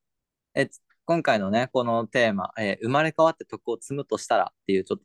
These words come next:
テーマで、えー、スマイルの皆さんにもね、あの、この「生まれ変わって徳を積む」っていうテーマでお便りないしはコメント募集したいなと思ってます。皆さんが、まあ、この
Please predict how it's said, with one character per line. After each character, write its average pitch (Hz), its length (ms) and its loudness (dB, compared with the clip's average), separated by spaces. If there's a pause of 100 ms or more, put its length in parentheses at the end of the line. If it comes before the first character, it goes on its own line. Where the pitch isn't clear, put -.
テ 120 140 2
ー 104 40 0
マ 90 220 -6
で、 113 360 0 (320)
え 117 180 -2
ー、 113 40 -2
ス 180 120 -2
マ 190 80 4
イ - 40 4
ル 175 40 2
の 139 80 -4
皆 117 240 -2
さ 104 160 -2
ん 98 40 -4
に 92 60 -8
も 95 140 -6
ね、 135 220 -2 (320)
あ 107 40 -2
の、 98 160 -4
こ 107 80 -2
の 95 100 -2 (100)
「生 120 60 -6
ま 117 140 2
れ 117 100 0
変 120 100 2
わ 117 120 2
っ - 40 -14
て 143 200 -4
徳 - 300 -8
を 101 120 -4
積 - 180 -8
む」 135 180 0
っ - 20 -8
て 110 240 0
い 123 100 0
う 139 120 2
テ 131 240 0
ー - 20 -4
マ 107 160 0
で 127 160 2
お 101 100 -4
便 143 320 0
り 90 180 -8
な 107 140 0
い 110 60 -4
し - 120 -14
は 90 120 -6
コ 101 140 -6
メ 95 120 -4
ン 92 80 -10
ト - 100 -12
募 90 140 -2
集 95 220 0
し - 80 -10
た 101 180 2
い 101 60 0
な 135 100 4
と 135 120 -2
思 127 160 -2
っ 127 60 -10
て 123 120 -8
ま 117 160 0
す。 - 100 -16
皆 127 220 -2
さ 127 160 -2
ん 117 100 -8
が、 104 220 4 (760)
ま 110 200 0
あ、 98 60 -6
こ 98 120 -6
の 92 100 -6